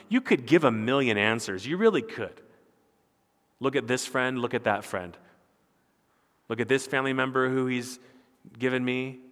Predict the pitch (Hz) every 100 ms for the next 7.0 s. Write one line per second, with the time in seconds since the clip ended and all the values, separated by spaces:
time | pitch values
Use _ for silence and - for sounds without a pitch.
0 | - _ _ _ _ _ _ _ _ _
1 | 117 113 123 127 - 135 131 123 123 -
2 | 123 127 123 117 123 123 117 - 127 120
3 | 131 120 113 110 120 117 131 160 165 135
4 | - 120 104 95 98 87 90 135 120 -
5 | - _ _ _ _ _ _ _ _ _
6 | _ - 123 113 95 - 139 - 151